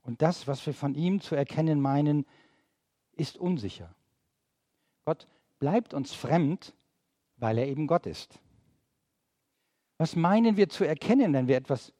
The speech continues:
von Gott zu erkennen meinen? Und wie verlässlich ist denn unsere Gotteserkenntnis? Paulus schreibt ganz sachlich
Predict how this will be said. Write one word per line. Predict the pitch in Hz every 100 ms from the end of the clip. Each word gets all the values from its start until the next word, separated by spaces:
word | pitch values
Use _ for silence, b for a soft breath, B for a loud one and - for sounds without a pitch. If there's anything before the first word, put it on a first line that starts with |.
| _
von | 147
Gott | 143 233
zu | -
erkennen | 151 123 - 117 110
meinen? | 104 101 104 101 b b b b b b _
Und | - 151 143
wie | 185
verlässlich | 175 170 185 - 190 -
ist | 185 -
denn | 254
unsere | 247 127 113
Gotteserkenntnis? | 113 104 113 120 95 117 101 95 - - _ _ _ _ _ _ _ _ _
Paulus | - 165 196 135
schreibt | 147 135 -
ganz | 147 160
sachlich | - 147 - 139 -